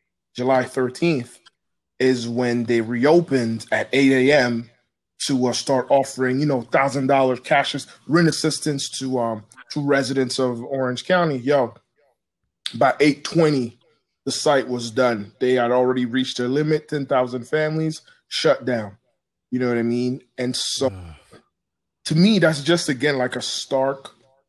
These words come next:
Speaker 1: eye-opening moment of, like, yo, we're, there's a disconnect between the people on the ground, right? And when I'm talking about the people on the ground, I'm just saying the people who need help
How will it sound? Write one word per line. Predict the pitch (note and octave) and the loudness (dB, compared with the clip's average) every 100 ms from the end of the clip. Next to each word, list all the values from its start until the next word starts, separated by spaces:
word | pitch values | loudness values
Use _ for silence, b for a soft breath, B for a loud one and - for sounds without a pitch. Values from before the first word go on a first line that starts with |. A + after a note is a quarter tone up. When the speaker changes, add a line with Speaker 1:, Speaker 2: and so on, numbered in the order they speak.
| _ _ _ _ _ _ _ - - B2+ | _ _ _ _ _ _ _ -20 -10 -2
Speaker 1:
eye-opening | C3 B2+ B2 D3 C3+ C3 | 2 4 2 2 0 0
moment | B2+ D3 C#3 A2+ - - _ _ _ _ _ | 0 0 0 -6 -8 -20 _ _ _ _ _
of, | C3 B2 A2+ A#2 | -2 -2 -4 -4
like, | A#2+ A2+ G2+ | -2 -2 -2
yo, | D3 D#3 A#2 G#2 - _ _ | 0 2 0 -6 -16 _ _
we're, | A2 B2 C3+ A#2+ - F2+ - _ | -6 0 0 -2 -10 -20 -20 _
there's | A#2 D#3 D#3+ | -2 0 2
a | |
disconnect | C3+ F3 F3 - D3+ F3 - - - _ _ _ - | 0 0 0 -4 0 0 -2 -12 -20 _ _ _ -8
between | C3+ C#3+ D3+ D3 C3 A#2 | -6 -2 -2 -2 -4 -6
the | A#2+ | -4
people | E3 D#3+ E3 | -4 -2 2
on | E3+ | 2
the | E3+ | 0
ground, | C#3+ C3 B2+ F3 - _ _ _ - | -2 -2 -2 -4 -8 _ _ _ -4
right? | B2 D#3+ | 0 0
And | - B2+ | -2 -4
when | B2+ | -6
I'm | |
talking | A#2+ D#3 | -4 -4
about | D3+ A#2+ | -2 -2
the | |
people | C3 C3+ C3+ | -4 -4 -4
on | |
the | C3 | -2
ground, | D#3+ D3 | -2 -2
I'm | |
just | C#3 - | -4 0
saying | F#3+ | 0
the | E3 | 0
people | F#3+ F3+ | -4 -2
who | F3 | 0
need | F3+ F3 | 0 0
help | A3+ F4 | 0 -2